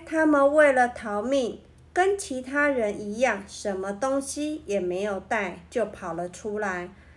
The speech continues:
别说是换洗衣服，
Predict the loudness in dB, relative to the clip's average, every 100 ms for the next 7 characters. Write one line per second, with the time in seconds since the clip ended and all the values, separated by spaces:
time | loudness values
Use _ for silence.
0 | -20 -20 -6 8 8 8 4 4 4 4
1 | 2 4 4 4 2 -4 -6 -4 -6 -6
2 | -2 -2 -2